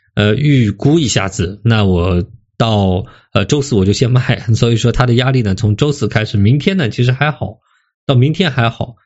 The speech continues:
周四呢刚好是一个，呃，这个时间窗是双降这样，这么一个时间窗。如果说在高位的话呢，要注意，就是周五，然后包括说到下周的有这么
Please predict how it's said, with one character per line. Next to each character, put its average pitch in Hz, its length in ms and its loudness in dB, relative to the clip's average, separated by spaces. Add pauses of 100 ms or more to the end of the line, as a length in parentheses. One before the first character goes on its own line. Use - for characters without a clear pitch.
(120)
周 180 160 0
四 175 140 -2
呢 131 120 2
刚 147 200 -2
好 123 140 0
是 123 160 0
一 110 60 2
个， 110 420 -2 (560)
呃， 98 520 0 (260)
这 131 80 0
个 120 80 0
时 - 140 0
间 143 120 0
窗 170 300 -4
是 - 180 -2
双 190 400 0
降 151 400 -4
这 - 80 0
样， 131 160 -2
这 120 80 -2
么 120 140 2
一 - 20 4
个 113 80 2
时 113 120 0
间 117 160 2
窗。 120 200 -4 (240)
如 135 160 2
果 123 140 0
说 131 100 2
在 131 160 0
高 147 200 -2
位 170 140 0
的 98 120 -2
话 98 140 -2
呢， 95 100 2
要 104 120 2
注 127 200 0
意， 113 100 2
就 101 160 -2
是 98 60 0
周 131 200 2
五， 104 320 0 (320)
然 92 140 0
后 110 80 0
包 127 240 0
括 123 240 -2
说 104 300 0
到 101 260 -4
下 160 320 -4
周 123 220 0
的 107 180 0
有 85 260 0
这 - 140 -2
么 98 300 2